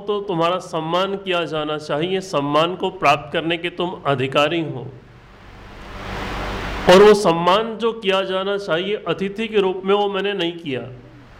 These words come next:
नहीं कर पाया मैं। तो क्या इसके बदले दोष तो हो गया? अब दोष हुआ तो केवल वाणी से नहीं कह रहे कि "भाई दोष हो गया,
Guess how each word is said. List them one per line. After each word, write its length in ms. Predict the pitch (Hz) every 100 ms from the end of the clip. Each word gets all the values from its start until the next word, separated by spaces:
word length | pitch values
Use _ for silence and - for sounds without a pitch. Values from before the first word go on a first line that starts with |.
| 131
नहीं 220 | 135 185
कर 160 | 180 156
पाया 340 | 147 127 120
मैं। 160 | 123 - - - - - - - - - - - - - - - - - - - - - - 175
तो 80 |
क्या 560 | 160 175 196 208 - - - - - 170
इसके 300 | 156 165 202
बदले 380 | 180 175 190 208 214 - -
दोष 260 | 143 170 -
तो 120 | 214
हो 180 | 190 220
गया? 260 | 170 131 - - - - - - - - - - - - - - - - - 147
अब 140 | 127
दोष 320 | 160 196 202
हुआ 180 | 202 208
तो 400 | 214 220 214 - - - - - - -
केवल 220 | 165 180
वाणी 420 | 139 131 165 208
से 180 | 208 214
नहीं 160 | 233
कह 140 | 226 196
रहे 120 | 190
कि 140 | 190
"भाई 140 | 190 185
दोष 340 | 165 185 180
हो 100 | 165
गया, 260 | 170 165